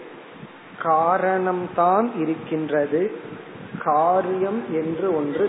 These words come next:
தனியாக இல்லை என்று நிலைநாட்டுவது. அப்ப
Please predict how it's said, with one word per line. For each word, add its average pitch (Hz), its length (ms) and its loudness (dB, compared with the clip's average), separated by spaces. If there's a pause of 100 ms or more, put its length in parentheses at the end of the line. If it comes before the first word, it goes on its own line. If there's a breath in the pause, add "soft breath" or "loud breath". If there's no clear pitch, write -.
(160)
தனியாக 190 760 -2 (200)
இல்லை 135 360 -4 (540)
என்று 160 320 2
நிலைநாட்டுவது. 151 920 -4 (1300)
அப்ப - 260 -6